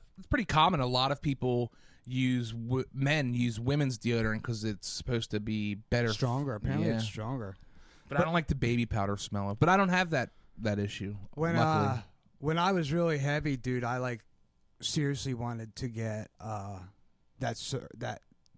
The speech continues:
Speaker 2: procedure where they, like, zap certain nerves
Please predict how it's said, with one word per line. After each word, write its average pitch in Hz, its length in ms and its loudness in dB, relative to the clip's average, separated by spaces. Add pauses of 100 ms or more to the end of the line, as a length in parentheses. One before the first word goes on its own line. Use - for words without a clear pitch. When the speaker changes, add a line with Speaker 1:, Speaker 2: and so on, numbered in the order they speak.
Speaker 2:
procedure 135 540 -2
where 127 120 -2
they, 113 120 -6
like, 113 200 -6
zap 110 380 -4
certain 117 360 -2
nerves 107 480 -8